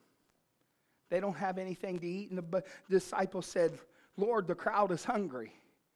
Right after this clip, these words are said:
Oh, they wanted to see a miracle. We always want to see a miracle. But the Bible tells us that he said, "We don't have anything. There's nothing to eat." Je-,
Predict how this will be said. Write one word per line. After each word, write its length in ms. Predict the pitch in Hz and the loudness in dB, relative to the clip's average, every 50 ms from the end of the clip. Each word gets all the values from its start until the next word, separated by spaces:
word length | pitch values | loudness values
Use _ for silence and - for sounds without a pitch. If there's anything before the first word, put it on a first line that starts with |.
| _ _ _ _ _ _ _ _ _ _ - | _ _ _ _ _ _ _ _ _ _ -2
Oh, 100 | 170 165 | 0 2
they 140 | 156 160 156 | 4 4 2
wanted 280 | 160 175 170 160 151 | 2 2 0 -2 -2
to 60 | 147 | -6
see 220 | 135 - - - 156 | -8 -10 -10 -10 -8
a 60 | 143 | -6
miracle. 520 | 143 147 151 147 139 139 - - 165 175 - - _ _ _ _ _ _ _ _ _ _ _ _ _ _ _ _ _ _ _ _ _ _ - | -6 -6 -6 -6 -8 -10 -12 -14 -14 -14 -16 -20 _ _ _ _ _ _ _ _ _ _ _ _ _ _ _ _ _ _ _ _ _ _ -2
We 160 | - 226 220 | 0 2 4
always 440 | 196 214 196 180 170 156 147 139 135 | 4 4 4 4 2 0 0 -2 -4
want 140 | 160 151 143 | -6 -8 -8
to 80 | 131 - | -8 -10
see 120 | - 160 | -10 -8
a 40 | 143 | -6
miracle. 460 | 143 151 156 143 127 117 - - - - - _ _ _ _ _ _ _ _ _ _ _ _ _ _ _ _ _ _ _ _ _ _ | -4 -4 -4 -6 -8 -10 -14 -18 -20 -20 -20 _ _ _ _ _ _ _ _ _ _ _ _ _ _ _ _ _ _ _ _ _ _
But 140 | - 208 - | -4 -2 0
the 60 | - | 0
Bible 340 | 208 202 214 220 214 208 196 | 2 4 4 4 4 2 0
tells 400 | - - - 226 220 214 185 208 | 0 2 4 4 6 4 4 2
us 200 | 208 190 170 - - | 2 2 2 0 -4
that 100 | 202 180 | -4 -4
he 160 | 143 226 202 | -2 -4 -4
said, 420 | - - - 214 190 185 175 139 - - _ _ _ _ _ _ _ _ _ | -4 -4 0 2 2 2 2 -2 -8 -18 _ _ _ _ _ _ _ _ _
"We 100 | - 214 | -4 -2
don't 160 | 220 208 202 | -2 -2 0
have 300 | - 220 240 226 202 180 | -2 -2 -4 -4 -4 -4
anything. 500 | 175 151 143 135 139 - 147 131 123 127 - - _ _ _ _ _ _ _ _ _ _ _ _ _ _ _ _ _ _ _ _ _ _ _ _ _ _ _ _ _ _ _ _ _ _ - | -2 -2 -2 -4 -6 -8 -10 -10 -12 -14 -18 -20 _ _ _ _ _ _ _ _ _ _ _ _ _ _ _ _ _ _ _ _ _ _ _ _ _ _ _ _ _ _ _ _ _ _ 2
There's 180 | 208 208 170 | 2 4 4
nothing 400 | 247 226 240 233 - - 233 220 | 4 4 2 2 2 0 -2 -2
to 140 | 208 - - | -2 -4 -4
eat." 320 | 214 233 240 226 208 - - - - _ _ _ _ _ _ _ _ _ _ _ _ _ _ _ _ _ _ _ _ _ _ - - | -4 -4 -4 -4 -8 -14 -20 -20 -20 _ _ _ _ _ _ _ _ _ _ _ _ _ _ _ _ _ _ _ _ _ _ -20 0
Je-, 300 | - 240 269 262 220 220 | 2 4 4 4 2 0